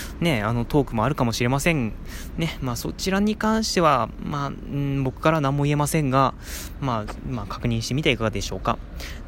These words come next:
ただ、あの、インターネット上にはいろんな情報が流れてまして、まあ、中にはちょっと不、不確定な情報、もしくはデマが流れている可能性もありますので、全ての情報を鵜呑みにせずに、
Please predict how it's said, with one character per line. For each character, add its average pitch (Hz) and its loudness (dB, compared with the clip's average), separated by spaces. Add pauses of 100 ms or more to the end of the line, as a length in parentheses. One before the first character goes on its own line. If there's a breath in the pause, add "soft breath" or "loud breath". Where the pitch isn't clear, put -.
た 214 6
だ、 180 6
あ 139 0
の、 135 2
イ 170 4
ン 208 2
タ 233 4
ー - 4
ネ 233 2
ッ - 0
ト 220 4
上 220 4
に 220 4
は 151 4
い 131 4
ろ 165 4
ん 196 4
な 202 4
情 190 2
報 185 2
が 175 4
流 170 2
れ 147 0
て 117 0
ま 104 2
し - -2
て、 120 4
ま 147 -2
あ、 - 0
中 196 2
に 156 4
は 123 2
ち - -2
ょ - 0
っ - -12
と 120 2
不、 - -8 (460 loud breath)
不 - -8
確 - 0
定 160 6
な 120 2
情 120 4
報、 123 2
も 175 2
し - -2
く 135 -2
は 117 4
デ 190 6
マ 220 6
が 147 2
流 127 2
れ 117 0
て 117 0
い - 2
る 107 2
可 117 2
能 120 4
性 123 2
も 113 4
あ - 4
り 135 2
ま 165 0
す 151 -2
の 123 2
で、 110 2
全 196 4
て 170 0
の 139 2
情 131 4
報 131 4
を - 2
鵜 131 2
呑 175 4
み 202 4
に 202 4
せ 208 4
ず 180 4
に、 113 2